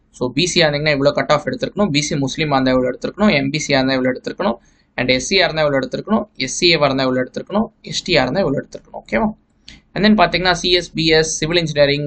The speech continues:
computer science and engineering. So ஓ சிக்கு one ninety for computer science and business system. So பி-, பி சி ஒன் எயிட்டி நைன், பி சி Muslim one ninety, and then பாத்தீங்கன்னா எம் பி சி ஒன் எயிட்டி ஃபைவ் பாயிண்ட் ஃபைவ், எஸ் சி பாத்தீங்கன்னா ஒன் செவன்டி செவன் பாயிண்ட் சிக்ஸ் சிக்ஸ், எஸ் சி ஏ பாத்தீங்கன்னா one sixty point five.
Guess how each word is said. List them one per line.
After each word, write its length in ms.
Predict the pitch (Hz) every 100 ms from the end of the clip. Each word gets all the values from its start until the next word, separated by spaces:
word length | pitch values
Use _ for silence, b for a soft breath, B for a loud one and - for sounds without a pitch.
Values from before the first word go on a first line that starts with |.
| 139
computer 240 | 135 175 170
science 180 | 165 143
and 80 | 135
engineering. 360 | 131 131 131 135 - b b _ -
So 60 | 123 123
ஓ 40 | 165 175
சிக்கு 180 | 170 160
one 100 | 147 151
ninety 280 | 151 151 156 151 -
for 120 | 131 131
computer 240 | 135 143 143
science 200 | 143 139 131
and 60 | 131
business 300 | 123 147 139 135
system. 300 | - 131 131 135 _ _ _ -
So 80 | 135 123 117
பி-, 120 | 139 -
பி 80 | 151 165
சி 100 | 160 139
ஒன் 80 | 139
எயிட்டி 160 | 135 139
நைன், 160 | 147 - _ _ - 139
பி 60 | 156
சி 80 | 151 131
Muslim 280 | 139 143 131
one 80 | 139
ninety, 280 | 139 131 143 151 - _ _ -
and 80 | 135
then 100 | 156 139
பாத்தீங்கன்னா 340 | 135 139 147 139
எம் 80 | 143
பி 60 | 156
சி 60 | 143 139
ஒன் 80 | 139
எயிட்டி 140 | 139
ஃபைவ் 160 | 143 135 135
பாயிண்ட் 200 | 131 127
ஃபைவ், 160 | 147 156 - _ _ 135
எஸ் 100 | -
சி 60 | 175
பாத்தீங்கன்னா 320 | 139 143 143 139
ஒன் 60 | 139
செவன்டி 180 | 139 135
செவன் 200 | 139 139 - 131
பாயிண்ட் 260 | 131 131 - -
சிக்ஸ் 180 | - 165
சிக்ஸ், 200 | - - - - _ _ _ -
எஸ் 100 | -
சி 60 | 190
ஏ 40 | 170 139
பாத்தீங்கன்னா 300 | 143 156 147
one 60 | 143
sixty 200 | 135 139 131
point 180 | 131
five. 120 | -